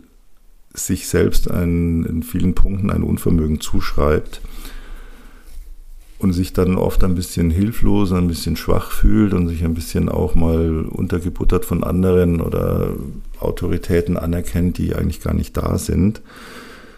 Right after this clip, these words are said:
Alles natürlich ganz, ganz tief in uns verwurzelt, irgendwo mal aus unserer Kindheit. Da will ich jetzt auch gar nicht näher drauf eingehen, soll auch kein, kein, kein Podcast in diese Richtung werden, aber es ist ja nun mal so. Und,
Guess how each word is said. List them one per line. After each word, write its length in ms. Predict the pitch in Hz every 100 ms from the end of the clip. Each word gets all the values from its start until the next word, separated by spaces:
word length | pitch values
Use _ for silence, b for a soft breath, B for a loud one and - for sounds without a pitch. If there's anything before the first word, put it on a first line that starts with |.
| B
Alles 280 | 85 85 87
natürlich 460 | 90 - 90 87
ganz, 280 | - 85 82
ganz 280 | - 85 -
tief 340 | - 101 107
in 140 | - -
uns 180 | 90 90
verwurzelt, 880 | - 82 87 104 - 92 - - -
irgendwo 380 | 82 82 80
mal 160 | 90 85
aus 160 | 85 87
unserer 240 | 80 78
Kindheit. 640 | - - - 80 80 87
Da 100 | 78
will 120 | 78
ich 80 | 85
jetzt 180 | 80 -
auch 100 | 76
gar 140 | -
nicht 180 | 80 80
näher 300 | 78 80 80
drauf 300 | 76 76 -
eingehen, 360 | 71 90 87 82
soll 220 | 78 76
auch 160 | 78 -
kein, 540 | - 80 76 76 73 B B B B B B B B B B B B B B B B -
kein, 520 | - 98 82 80 78
kein 200 | 76 85
Podcast 520 | 78 90 - - 85 90
in 80 |
diese 200 | 85 80
Richtung 320 | 90 127 87 80
werden, 220 | 78 82
aber 140 | 85
es 100 | 85
ist 160 | - 92
ja 100 | 95
nun 160 | 87
mal 160 | 80 78
so. 140 | 76
Und, 500 | 80 78 80 76 -